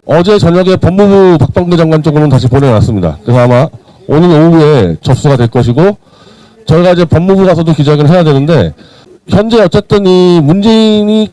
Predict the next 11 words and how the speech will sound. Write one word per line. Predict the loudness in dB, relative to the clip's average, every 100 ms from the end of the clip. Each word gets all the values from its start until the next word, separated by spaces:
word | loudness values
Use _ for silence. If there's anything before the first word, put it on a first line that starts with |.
| _
끝까지 | -8 -2 0 0 -2
사면을 | 0 0 0 0
막는 | 0 0 0 0
이 | 2 2 0 0 0 -2 -8 _ _ _
근거가 | -4 0 0 0 -2 -4 -18 _ _
국민 | -6 -2 0 0
여론이 | 0 2 2 2 0 -2 -8 -18 -20 -20 _ -20 -20 _ _
과반 | -2 0
넘지 | 0 0 0
않았다 | 0 0
이거였는데 | 0 2 2 0 0 0 -2